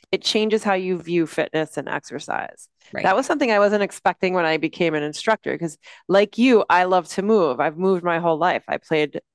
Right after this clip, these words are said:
Speaker 1: every sport I could growing up. And, um, and funny thing, I was thinking about you talking about how you know that your, your mood,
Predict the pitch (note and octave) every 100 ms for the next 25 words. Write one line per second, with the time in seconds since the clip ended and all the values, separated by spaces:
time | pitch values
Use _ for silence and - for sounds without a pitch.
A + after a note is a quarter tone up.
0 | - E3+ D#3+ - D#3 D#3 E3 B3 A3 E3
1 | E3+ D3+ C#3+ - - - A#2+ C3+ D3+ _
2 | - - _ _ D3+ C#3+ B2+ A#2 A2+ G#2+
3 | _ _ F3+ F3+ - C4+ D#4+ F#3 - E3+
4 | D#3 D#3+ F3 - - - F3 F3 A#3 A3+
5 | A3 F#3+ F3+ E3 E3 F#3 G3 G3 - F#3
6 | F3+ F#3 F3 E3 D#3+ D#3+ - - E3+ D#3+
7 | D#3 D#3+ F3 F3+ F3 G3+ G#3 F3+ E3+ D#3
8 | E3+ E3 E3 - _ _ _ - F3 F3
9 | E3+ E3+ D#3+ E3+ G#3+